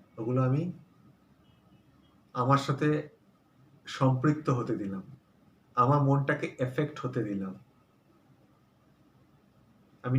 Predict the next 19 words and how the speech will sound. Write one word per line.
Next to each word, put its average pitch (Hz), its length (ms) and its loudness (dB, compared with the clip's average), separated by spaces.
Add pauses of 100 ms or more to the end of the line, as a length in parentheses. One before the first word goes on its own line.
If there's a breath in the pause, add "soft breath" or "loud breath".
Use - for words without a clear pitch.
নিজেই 139 340 6
নিজেকে 143 380 2 (1500)
বিব্রত 127 380 4 (140)
করলাম। 95 320 -6 (1400)
লোকে 151 300 4
তো 180 40 -4 (100)
অনেক 170 200 -2
কিছুই 165 280 0 (100)
বলবে, 98 260 -6 (1400)
এখন 135 200 -2
যদি 151 180 2
আমি 147 100 2 (100)
সবার 131 320 4
কথা 135 160 0 (100)
শুনে 139 240 0 (760)
আমার 127 260 0
মাইন্ডটাকে 127 480 0 (120)
ডিস্টার্ব 127 400 0 (140)
করি, 98 200 -2